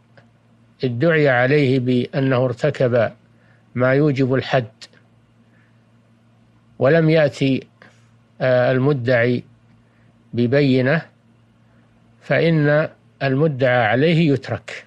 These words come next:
ولا يحلف، لأن حقوق الله مبنية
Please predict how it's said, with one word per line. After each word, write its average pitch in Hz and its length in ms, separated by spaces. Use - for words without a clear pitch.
ولا 139 240
يحلف، 120 680
لأن 147 320
حقوق 143 440
الله 135 320
مبنية 131 560